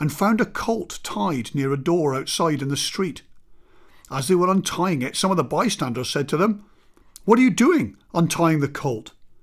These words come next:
They told them what Jesus had said,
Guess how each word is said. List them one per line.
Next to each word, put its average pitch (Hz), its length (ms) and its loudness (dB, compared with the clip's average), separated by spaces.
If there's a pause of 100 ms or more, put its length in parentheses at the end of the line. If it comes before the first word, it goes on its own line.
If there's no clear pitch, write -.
(540)
They 202 140 6
told 220 280 4
them 196 120 6
what 156 140 4
Jesus 156 380 0
had 127 160 -6
said, - 420 -6